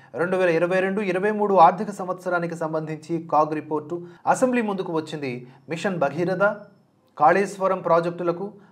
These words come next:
భారీగా ఖర్చు చేసినట్లు పేర్కొంది. తీసుకున్న రుణాలు చెల్లించడానికే ఎక్కువ ఖర్చులు చేసినట్లుగా పేర్కొంది.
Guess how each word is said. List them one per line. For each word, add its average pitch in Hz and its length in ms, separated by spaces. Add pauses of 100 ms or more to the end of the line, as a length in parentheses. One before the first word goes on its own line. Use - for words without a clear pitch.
(120)
భారీగా 185 400
ఖర్చు 156 400
చేసినట్లు 135 300
పేర్కొంది. 113 500 (340)
తీసుకున్న 226 380
రుణాలు 202 380 (420)
చెల్లించడానికే 214 920
ఎక్కువ 180 400
ఖర్చులు 170 260
చేసినట్లుగా 139 800 (120)
పేర్కొంది. 135 440